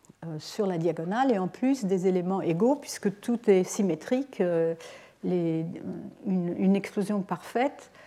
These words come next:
va, euh, engendrer des ondes de la même manière dans toutes les directions, dans tout le volume. Si la source est mixte, on peut décomposer le tenseur des moments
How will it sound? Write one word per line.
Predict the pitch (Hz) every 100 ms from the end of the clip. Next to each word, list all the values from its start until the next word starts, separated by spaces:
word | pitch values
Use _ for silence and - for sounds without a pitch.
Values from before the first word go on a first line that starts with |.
| - -
va, | 180 185 202 208 - -
euh, | 185 165
engendrer | 185 175 175 190
des | 170 165
ondes | 196 214 208 180 165 165
de | 170
la | 165
même | 175 180
manière | 170 165 202 180
dans |
toutes | 160 202
les | 190
directions, | 165 175 156 - - - _ _ _ _ _ -
dans | -
tout | 202
le |
volume. | 185 175 151 - _ _ _ - - - - - - _ _ _ _ -
Si | - -
la | 285 254
source | - 269 -
est | 202
mixte, | 233 415 - - - - - - - - _ _
on | - 226
peut | - 240
décomposer | 214 220 220 190 220 226
le |
tenseur | 214 208 220
des | 185 190 190
moments | 190 180 208 277 330